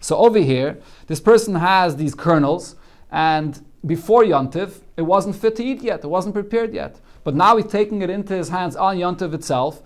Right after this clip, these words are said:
and he's rolling them, and he's taking out the kernels, and now he's able to eat it.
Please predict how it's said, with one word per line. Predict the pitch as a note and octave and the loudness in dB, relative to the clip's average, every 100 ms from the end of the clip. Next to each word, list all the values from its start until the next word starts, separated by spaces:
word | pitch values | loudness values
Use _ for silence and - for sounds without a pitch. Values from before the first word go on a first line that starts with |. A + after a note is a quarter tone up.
| - | -10
and | E3 E3+ | -4 0
he's | D3+ | 2
rolling | D#3 F3+ E3+ F3 | 8 8 8 2
them, | D#3+ E3+ F#3+ | 0 -2 -4
and | E3+ | -4
he's | D#3+ | -2
taking | F#3 G3+ G#3 | 2 2 2
out | F#3 - | 0 -2
the | F#3 | -4
kernels, | - E3 C#3 D3 F3 | -4 -2 -2 -2 -4
and | E3+ F3+ | -6 0
now | B3 A#3+ | 4 4
he's | F3+ | 2
able | G#3 G3+ | 0 -2
to | - | -6
eat | A#3+ C4+ | -8 -6
it. | G3+ - | -8 -10